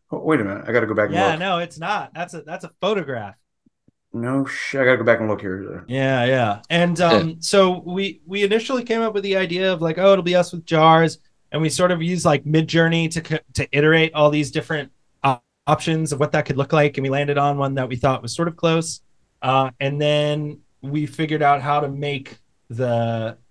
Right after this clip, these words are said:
Speaker 2: goo and stuff for inside the jars. Um, and then we hired our friend Rye, and, and he came over and we just knocked it out in a night.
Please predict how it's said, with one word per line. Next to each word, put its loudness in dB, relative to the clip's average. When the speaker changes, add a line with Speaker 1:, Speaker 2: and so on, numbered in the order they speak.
Speaker 2:
goo -2
and -2
stuff 0
for -2
inside -4
the -10
jars. 0
Um, -6
and -6
then -2
we -2
hired -2
our -4
friend -8
Rye, -2
and, -4
and -10
he -10
came -6
over -2
and -4
we -4
just -4
knocked -4
it -4
out -2
in -8
a -6
night. -6